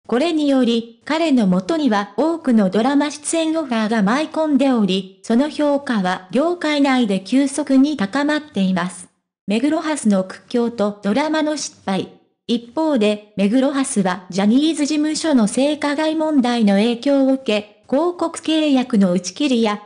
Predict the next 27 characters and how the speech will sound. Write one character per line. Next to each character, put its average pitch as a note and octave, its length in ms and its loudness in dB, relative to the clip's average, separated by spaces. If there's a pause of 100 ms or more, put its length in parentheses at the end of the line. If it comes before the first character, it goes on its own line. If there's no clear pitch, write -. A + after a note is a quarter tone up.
テ G3+ 120 0
レ D4 160 0
ビ D#4+ 100 2
出 - 240 -4
演 A#3 240 4
の F3+ 140 2
見 F#3 180 4
合 B3 60 0
わ A#3+ 160 0
せ B3+ 140 0
と B3 160 0
い B3 40 2
っ A#3 60 -4
た G3 240 -6
厳 A#3 280 0
し D4 280 0
い G#3+ 40 0
状 B3+ 240 0
況 C#4 340 0
に B3+ 360 2 (100)
直 A3 280 0
面 C#4 240 4
し C4+ 80 -4
て G#3+ 100 0
い G3 140 6
ま F3 160 -2
す。 - 180 -20